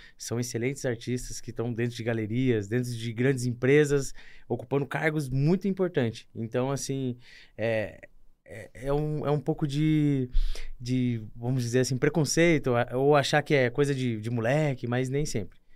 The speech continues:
É, eles têm talento também na arte, no desenho, no realismo, no três D, seja lá o que for.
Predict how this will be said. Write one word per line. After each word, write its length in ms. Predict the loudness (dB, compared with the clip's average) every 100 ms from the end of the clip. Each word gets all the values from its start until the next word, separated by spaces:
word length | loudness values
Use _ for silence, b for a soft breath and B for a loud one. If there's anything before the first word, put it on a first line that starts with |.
| -20 -14
É, 480 | -10 -8 -8 -8 -12 -18 -20 -20 -20 -16 -8
eles 220 | -8 -2
têm 160 | -2
talento 400 | 0 0 0 0
também 720 | 0 -2 -2 -2 0 0 -4 -8 B B -2
na 100 | 0
arte, 460 | 2 0 -2 -8
no 160 | -8 -6
desenho, 460 | -4 -4 0 0 -2
no 60 |
realismo, 580 | -4 -4 -2 -2 -2 -4
no 440 | -6 -10 -14 -16 -16 -18 -4
três 240 | -2 -2
D, 320 | -2 2 2
seja 220 | 2 0 -2
lá 60 |
o 40 | -2
que 100 | -2
for. 160 | -4